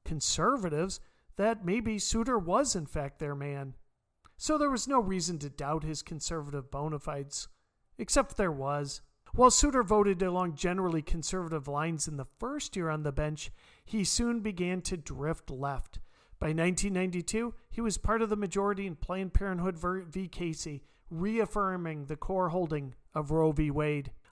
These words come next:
On cases ranging from voluntary school prayer to affirmative action, Souter lined up with his liberal colleague. By nineteen ninety-five, the conservative Weekly Standard had labeled him the stealth justice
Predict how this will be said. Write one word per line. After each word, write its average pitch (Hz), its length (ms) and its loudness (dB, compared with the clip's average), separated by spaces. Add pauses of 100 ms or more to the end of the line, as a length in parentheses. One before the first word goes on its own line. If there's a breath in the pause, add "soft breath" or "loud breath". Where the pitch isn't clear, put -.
On 240 220 8
cases 180 520 4
ranging 190 440 2
from 160 240 -2
voluntary 233 640 4
school 196 340 2
prayer 190 420 -4 (180 soft breath)
to 196 120 2
affirmative 202 640 0
action, 170 540 -2 (260 soft breath)
Souter 202 400 4
lined 175 340 6
up 165 200 2
with 165 120 0
his 156 200 0
liberal 170 420 4
colleague. 156 480 -2 (100)
By 175 160 4
nineteen 180 400 2
ninety-five, 170 680 2 (260 soft breath)
the 196 100 6
conservative 185 680 6
Weekly 220 400 4
Standard 185 520 0
had 170 160 -2
labeled 170 420 2
him 165 160 2
the 165 260 2 (140)
stealth - 720 2
justice - 600 0